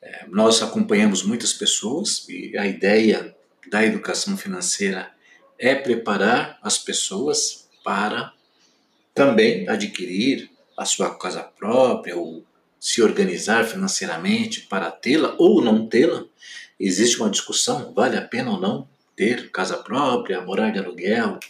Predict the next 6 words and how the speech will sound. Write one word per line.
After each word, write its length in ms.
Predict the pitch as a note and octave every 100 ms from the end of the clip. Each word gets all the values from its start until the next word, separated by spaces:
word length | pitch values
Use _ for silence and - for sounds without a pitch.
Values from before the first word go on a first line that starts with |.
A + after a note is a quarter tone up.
| _ _ - _ _ _ _ _ _ _ _ _
Existe 320 | F#3 - -
muita, 540 | G3 F#3+ G3 - F#3+ F#3
muita 260 | - A3
reflexão 580 | G#2+ G#2+ G#2 - - -
sobre 340 | A2 - G#2+ -
isso, 460 | - - - -